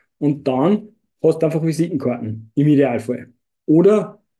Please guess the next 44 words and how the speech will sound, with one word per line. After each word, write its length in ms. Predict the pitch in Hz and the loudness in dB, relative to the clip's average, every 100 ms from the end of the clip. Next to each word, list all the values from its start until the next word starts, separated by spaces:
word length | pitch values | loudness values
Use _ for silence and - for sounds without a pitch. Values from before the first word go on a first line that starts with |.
| _ _ _ _ _ _ _ _ _ _ _ | _ _ _ _ _ _ _ _ _ _ _
gar 240 | - 139 151 | 0 2 4
nichts, 400 | 139 - - - | 2 2 -8 -4
ja. 220 | 127 165 | -2 0
Also, 300 | 143 131 139 | 0 2 2
wenn's 180 | 139 135 | 2 0
das, 340 | 139 - - | -6 -10 -20
<laughs> 580 | - - 120 - - - | -18 -8 -8 -8 -18 -4
wenn's 200 | 147 127 | -4 -4
jetzt 120 | - | -10
schlecht 340 | - 139 165 - | 0 2 2 0
genetworkt 580 | 175 160 160 165 170 - | 0 0 0 0 0 0
hast, 180 | 165 165 | -2 0
dann 140 | 151 | 0
hast 180 | 147 - | 0 -2
du 40 | |
keinen 220 | - 143 135 | -4 -4 0
Kontakt 400 | - - 143 - | -2 -2 -6 0
mehr 80 | 139 | 0
und 100 | 139 | 0
dann 100 | 139 | -2
schreibst 320 | 135 135 - | -2 -4 -2
du 40 | |
den 100 | 135 | 0
an 160 | 135 160 | 2 0
und 80 | 147 | 0
dann 100 | 135 | 0
sagt 220 | 135 135 | 0 0
er, 80 | 127 | -2
„Da, 200 | 151 147 | -2 -2
tut 200 | 160 160 | -4 -2
mir 100 | 135 | -2
leid, 200 | 143 147 | 0 -2
auf 140 | 135 | -4
der 100 | 139 | -2
Berlinale 480 | 139 135 131 139 143 | 0 2 2 2 2
hab 120 | 139 | 2
ich 140 | 139 | 0
siebenhundert 460 | - 151 147 147 131 | 0 0 2 0 0
Leute 200 | 131 - | -2 -2
kennengelernt. 520 | - 131 127 131 147 - - | 0 0 0 0 -2 -6 -8
Wer 140 | 135 151 | -4 -2
bist 260 | 180 170 | -2 -2
du 40 | 156 | 0
nochmal?“ 360 | 151 147 156 | 2 2 0